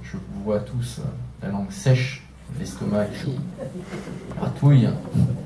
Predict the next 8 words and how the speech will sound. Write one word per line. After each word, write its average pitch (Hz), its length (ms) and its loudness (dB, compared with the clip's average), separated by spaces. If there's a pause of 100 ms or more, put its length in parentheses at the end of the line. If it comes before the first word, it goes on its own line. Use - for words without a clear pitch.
la - 100 -4
tête - 280 2
lourde. 127 420 8 (1400)
Je - 100 -6
finirai 135 340 10
par 135 200 12
une - 60 6
citation. - 480 8